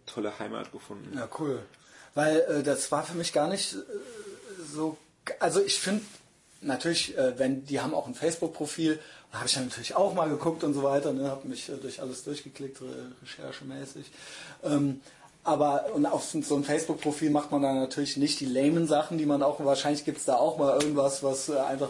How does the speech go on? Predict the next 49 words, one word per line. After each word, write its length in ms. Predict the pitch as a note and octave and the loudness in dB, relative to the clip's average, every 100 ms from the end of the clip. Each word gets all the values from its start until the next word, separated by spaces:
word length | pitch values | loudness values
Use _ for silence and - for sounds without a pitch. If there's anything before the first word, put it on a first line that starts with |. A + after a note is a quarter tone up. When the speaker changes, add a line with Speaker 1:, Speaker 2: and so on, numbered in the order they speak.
| - | -4
Speaker 2:
weil 200 | C#3 C3+ | 0 0
die 60 | C3 | 0
Kohle 340 | - D#3 D3 | 2 4 4
eben 120 | C3 | 2
reinkommt. 380 | C3+ D#3 E3 A2+ | 2 0 2 2
Speaker 1:
Durchaus. 440 | - G#2+ G#2+ G#2 G2+ | 4 4 2 4 4
Speaker 2:
Aber 220 | D3+ D#3 | 4 4
auch 160 | E3 - | 2 2
da, 360 | D3+ E3 G#3+ - | 2 4 2 2
äh, 200 | D#3 D3 D3 - - - - C#3 C#3 | 2 2 0 -8 -20 -20 -10 -10 -4
die 100 | F#3 | 2
Sachen, 380 | F#3+ F3+ D3+ C3+ | 4 2 -2 2
die 120 | A#3+ | 4
man 180 | B3 D3+ | 4 2
sehen 260 | C#3+ C#3 | 2 2
kann, 280 | C3+ C#3 F#3+ - - - _ | 2 -2 -2 -8 -18 -20 _
sind 200 | - C#3+ | -2 0
auch, 460 | D#3 C#3+ G3+ - - - | 2 2 0 -2 -10 -2
also 260 | D3+ C#3+ D3 | 0 0 0
das 300 | C#3+ - - | 0 0 -6
ist 240 | - - | -8 -2
gar 160 | C3 D#3 | 0 0
nicht 180 | G3 | 0
so 240 | - F3 D#3 | 2 2 4
weit 400 | D3 D3 C#3 C#3 | 4 2 -4 2
weg. 280 | D#3 - - - - - - - | 2 2 -6 -14 -12 -12 -14 -8
Speaker 1:
Nee. 200 | G2+ C#3+ | 0 2
Speaker 2:
Wahrscheinlich, 420 | D#3 E3 D#3+ - | 4 2 2 2
weil's 200 | D3 D3+ | 2 4
ja 80 | D#3 | 2
auch 100 | D3 | 4
Sachen 260 | D#3 D3+ D#3 | 2 2 0
sind, 160 | D3+ | 2
die 100 | D3 | 2
du 120 | D3+ | 4
auch 160 | C#3 C3+ | 4 4
machst, 320 | D3 D#3+ - | 2 2 2
ja. 180 | C3 D3+ | 2 2
Speaker 1:
Eben, 420 | A2+ B2 G#2+ F2+ - - | 2 2 0 -4 -10 -4
also 180 | G#2+ | -2
sie 160 | G#2+ G#2+ | -2 -2
machen 300 | A2 G#2+ B2 | 0 -2 0
halt 100 | A2 | -2
viel 140 | - | 0
so 160 | A2 A2 | -2 0
Editorial-Kram 960 | G#2+ G#2+ - D3+ D#3+ A#2+ - A#2+ B2 B2 | 0 0 0 4 4 2 -2 0 0 0
und 100 | A#2 | 0
so, 360 | A#2 A#2+ A#2+ G#2+ F2+ C#2+ A#2 | 4 6 4 0 -8 -10 -2
halt 220 | A2 | -2